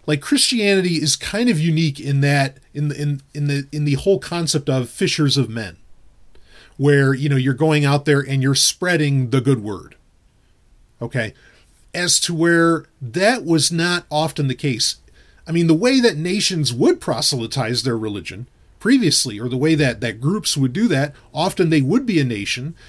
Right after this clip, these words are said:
and they would have their state religion. Uh, of course, that, that's kind of redundant, <laughs> but <laughs> saying state religion, religion is, state is a religion. Uh, anyway, um, and they would just go to war.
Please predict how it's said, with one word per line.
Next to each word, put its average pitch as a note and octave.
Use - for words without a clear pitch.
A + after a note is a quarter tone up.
and C#3
they C3
would B2+
have A#2+
their A#2+
state C3
religion. D3
Uh, G#2+
of -
course, -
that, B2+
that's A2
kind B2
of G2
redundant, A2+
<laughs> A#3+
but -
<laughs> -
saying D#3
state C#3+
religion, C3
religion A#2+
is, A2+
state C#3+
is C3
a -
religion. G#2
Uh, C#3
anyway, B2
um, D#3+
and F#3+
they F#3+
would F#3+
just D#3
go E3+
to B2
war. A2